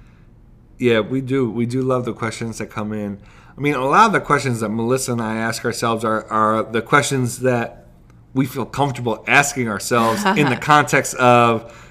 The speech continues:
Speaker 1: of, you know, marriage and a
Speaker 2: Our co-,
Speaker 1: trusting
Speaker 2: our cone of
Speaker 1: relationship
Speaker 2: silence.
Speaker 1: and <laughs> the cone of silence. That's right.
Speaker 2: <laughs>
Speaker 1: And so, um, and so, uh,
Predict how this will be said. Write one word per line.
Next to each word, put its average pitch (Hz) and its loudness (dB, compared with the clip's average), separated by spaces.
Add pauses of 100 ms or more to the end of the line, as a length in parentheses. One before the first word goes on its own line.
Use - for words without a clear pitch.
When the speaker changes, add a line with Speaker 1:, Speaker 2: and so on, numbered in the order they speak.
(500)
Speaker 1:
of, 120 6
you 143 2
know, 123 8
marriage 120 8
and 110 0
a - 2
Speaker 2:
Our 156 4
co-, 160 2
Speaker 1:
trusting 143 8
Speaker 2:
our 123 8
cone 131 10
of 170 10
Speaker 1:
relationship 170 6
Speaker 2:
silence. 131 6 (240)
Speaker 1:
and 196 4
<laughs> - -
the 147 6
cone 190 6
of 160 4
silence. 151 2
That's 135 -2
right. 165 -2
Speaker 2:
<laughs> 233 -6 (500)
Speaker 1:
And 156 8
so, 151 0
um, 120 -2 (920)
and 135 6
so, 127 -2 (480)
uh, - -12